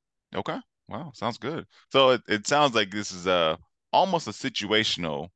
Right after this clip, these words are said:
aspect. If I'm, if I'm new to pricing and I wanna pick up this book, I can actually, you know, learn more about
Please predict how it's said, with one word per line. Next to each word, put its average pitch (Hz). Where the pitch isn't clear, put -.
aspect. 80
If 80
I'm, 82
if -
I'm 92
new 95
to 90
pricing 92
and 87
I -
wanna 90
pick 110
up 92
this 92
book, 92
I 92
can 87
actually, 87
you 92
know, 78
learn 90
more 92
about 87